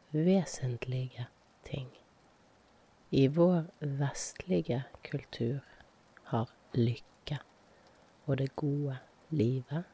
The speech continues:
hatt sterk tilknytning til å gjøre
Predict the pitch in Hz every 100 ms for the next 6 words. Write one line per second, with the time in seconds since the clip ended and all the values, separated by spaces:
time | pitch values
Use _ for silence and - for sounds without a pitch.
0 | _ - 139 - - - 208 190 - -
1 | - - - - - 120 120 - - -
2 | - 139 180 - - - - 131 147 -
3 | 113 117 - - - _ - 151 143 139
4 | 151 - 160